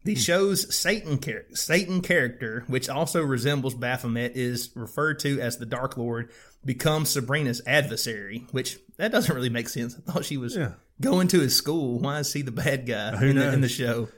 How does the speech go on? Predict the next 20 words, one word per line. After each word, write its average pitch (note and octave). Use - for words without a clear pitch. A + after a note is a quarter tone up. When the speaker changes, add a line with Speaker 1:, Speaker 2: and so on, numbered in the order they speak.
Speaker 2:
I A2
don't A#2
know. A#2
There's B2+
a C#3
lot C3+
of A2+
plot C#3
twists G#2+
in A#2
there. A#2
Speaker 1:
<laughs> -
I -
guess C3
so. A#2
Uh, E3+
as D#3+
C A#3+
B G3+
R A2+